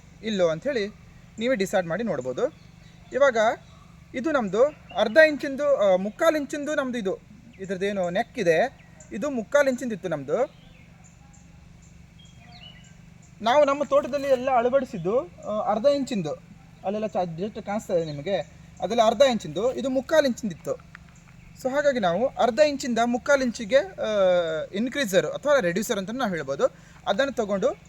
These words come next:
ಇದನ್ನು ಹಾಕಬೇಕಾಗುತ್ತೆ. So ಇವಾಗ ನಾನು ಇದನ್ನು ಫಿಟ್ಟಿಂಗ್ ಮಾಡಿ ಆಗಿದೆ. ಇವಾಗ ನಾನು ಹೋಗಿ ಪಂಪನ್ನು ಆನ್ ಮಾಡಿ ತೋರಿಸ್ತೇನೆ, ಅಲ್ಲಿವರೆಗೆ ಕಾಯ್ತಾರೆ ವೀಕ್ಷಕರೇ. ನೋಡಿ ವೀಕ್ಷಕರೇ, ಇವಾಗ ನಾನು, ಆ, ಜೆಟ್ ಆನ್ ಮಾಡಿ ಬಂದಿದ್ದೇನೆ.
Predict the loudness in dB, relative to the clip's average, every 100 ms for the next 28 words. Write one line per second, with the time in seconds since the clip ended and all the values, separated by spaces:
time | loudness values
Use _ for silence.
0 | -14 -8 -8 -4 -4 -4 -8 -10 -2 -4
1 | -4 -20 -20 -20 -20 -20 -20 -20 -20 -20
2 | -20 -20 -20 -20 -20 -20 -20 -20 -20 -20
3 | -20 -20 -20 -20 -20 -16 -4 2 4 4
4 | 2 0 -2 -2 -4 -6 -4 2 4 4
5 | 2 0 -2 -2 -20 -6 2 4 4 2
6 | -2 -16 -8 -4 -4 2 2 2 -10 -12
7 | -20 -20 -12 -2 -2 0 -2 -2 0 2
8 | 4 4 0 0 -4 -8 -6 -6 -6 -12
9 | -20 -6 -4 -2 0 -2 -2 -6 -8 -4
10 | -2 -2 -6 -10 -14 -16 -16 -18 -16 -16
11 | -14 -14 -14 -14 -14 -4 -2 0 -2 0
12 | 4 6 4 2 4 4 4 4 2 0
13 | -2 0 6 4 6 2 2 2 2 2
14 | 2 0